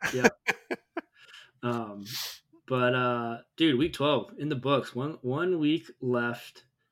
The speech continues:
Speaker 1: until playoffs, but, uh, playoffs
Speaker 2: Crazy.
Speaker 1: are set. Playoffs are
Speaker 2: Yeah.
Speaker 1: set. We know everyone who's gonna be there. Um, it just, uh, a little bit of seeding stuff.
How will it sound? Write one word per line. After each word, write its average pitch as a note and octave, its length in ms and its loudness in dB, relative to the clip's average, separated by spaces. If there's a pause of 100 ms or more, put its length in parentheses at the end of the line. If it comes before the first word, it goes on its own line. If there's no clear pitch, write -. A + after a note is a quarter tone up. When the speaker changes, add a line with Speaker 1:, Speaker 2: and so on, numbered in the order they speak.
Speaker 1:
until A#2+ 320 -4
playoffs, A#2 680 0
but, A#2 240 -2
uh, A2+ 140 -2
playoffs C3 300 0
Speaker 2:
Crazy. - 80 2
Speaker 1:
are - 140 -2
set. - 200 4 (680)
Playoffs D#3 320 -2
are G3 80 2
Speaker 2:
Yeah. C3 120 0
Speaker 1:
set. C#3+ 200 4 (300)
We C3+ 100 0
know C3+ 160 4
everyone D#3 340 2
who's D#3 180 -4
gonna D#3+ 180 -2
be C3+ 200 0
there. C3+ 340 -2 (680)
Um, G#2+ 600 -6 (800)
it A#2+ 100 -10
just, A#2+ 320 -2
uh, A#2+ 320 0
a A2+ 60 -6
little B2+ 180 2
bit C3 140 2
of A#2+ 80 0
seeding B2+ 400 0
stuff. B2+ 440 -4